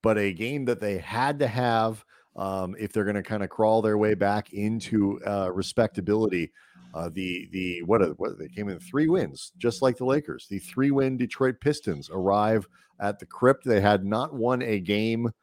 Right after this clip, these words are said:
away from Detroit all season long. Um, didn't matter that LeBron James wasn't playing in this one on Friday. He sat out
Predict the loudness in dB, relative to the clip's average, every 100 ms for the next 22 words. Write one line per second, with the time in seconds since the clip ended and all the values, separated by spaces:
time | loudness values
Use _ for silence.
0 | _ _ 0 2 2 2 0 0 -2 0
1 | -2 0 4 4 4 0 0 0 -2 -2
2 | -2 -4 -2 0 0 -2 -4 -10 _ _
3 | -6 -2 0 0 -4 -10 _ _ 0 2
4 | 6 6 8 8 6 4 2 2 2 4
5 | 4 2 4 4 4 2 0 2 0 0
6 | -2 0 -2 -2 -2 -2 2 2 4 2
7 | 0 2 4 4 4